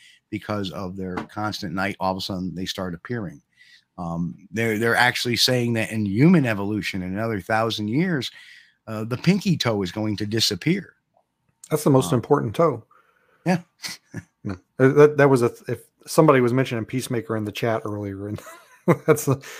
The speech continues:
Speaker 2: that's a, he, th-, they're getting tortured, and somebody's gonna cough his pinky toe, and he goes, "I can't, I won't be able to stand. That's the most important toe." <laughs>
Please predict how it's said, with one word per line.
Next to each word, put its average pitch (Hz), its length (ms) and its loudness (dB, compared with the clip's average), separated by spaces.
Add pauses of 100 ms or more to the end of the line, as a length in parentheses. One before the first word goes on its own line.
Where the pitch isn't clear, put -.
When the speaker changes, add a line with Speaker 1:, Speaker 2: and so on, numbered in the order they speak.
(420)
Speaker 2:
that's 131 240 2
a, 120 200 6
he, 151 200 4
th-, 143 340 -4
they're 147 140 8
getting 156 260 8
tortured, 143 380 6
and 120 80 0
somebody's 127 260 4
gonna 123 160 2
cough 135 300 8
his 123 100 -4
pinky 135 300 0
toe, 127 160 6
and 123 80 6
he 123 80 2
goes, 127 120 2
"I 156 80 2
can't, 208 220 2
I 170 60 6
won't 196 160 4
be 196 60 4
able 190 100 6
to 180 100 6
stand. 202 340 4
That's 175 140 4
the 185 80 2
most 190 200 8
important 196 420 2
toe." 226 260 10
<laughs> - 40 -6